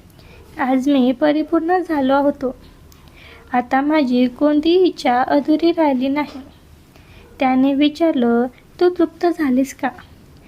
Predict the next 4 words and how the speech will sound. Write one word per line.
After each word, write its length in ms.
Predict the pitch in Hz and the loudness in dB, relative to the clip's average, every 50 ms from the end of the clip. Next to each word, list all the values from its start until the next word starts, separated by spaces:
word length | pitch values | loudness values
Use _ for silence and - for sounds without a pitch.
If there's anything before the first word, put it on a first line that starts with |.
| - - - - - 277 | -20 -20 -20 -8 -4 0
मी 80 | 277 | 2
म्हटले, 560 | 269 277 294 302 294 277 277 240 240 226 233 | 2 2 2 2 0 0 -2 -2 -2 0 -2
"होय, 520 | 247 247 - - 330 330 302 262 247 254 277 | -2 -4 -4 -2 0 0 0 0 0 0 0
पूर्णपणे. 760 | 269 - 294 277 277 277 269 285 294 294 - 320 302 269 254 | 0 -2 -2 -2 0 0 0 0 0 0 -2 -2 -2 -2 -4